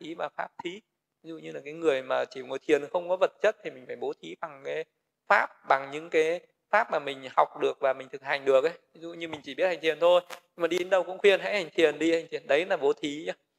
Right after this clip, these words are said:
Bố thí pháp mà, bố thí mình không có tài sản để bố thí, nhưng mà mình có những cái pháp môn tu tập này này.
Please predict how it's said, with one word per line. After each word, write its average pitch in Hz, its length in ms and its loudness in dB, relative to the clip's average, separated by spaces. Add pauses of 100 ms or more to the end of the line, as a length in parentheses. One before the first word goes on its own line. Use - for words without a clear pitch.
(420)
Bố 165 140 -2
thí 196 160 -12
pháp 220 320 -2
mà, 175 60 -4 (200)
bố 151 120 -2
thí 180 300 -14 (300)
mình 156 100 -14
không 190 200 0
có 190 140 4
tài 156 140 2
sản 131 200 0
để 131 80 -6
bố 147 120 -2
thí, 175 260 -4
nhưng 185 200 -10
mà 156 120 2
mình 139 180 -10
có 139 120 0
những 170 160 -10
cái 180 140 -6
pháp 208 280 -4
môn 196 260 0
tu 214 120 -2
tập 175 200 4
này 160 80 -4
này. 151 120 -10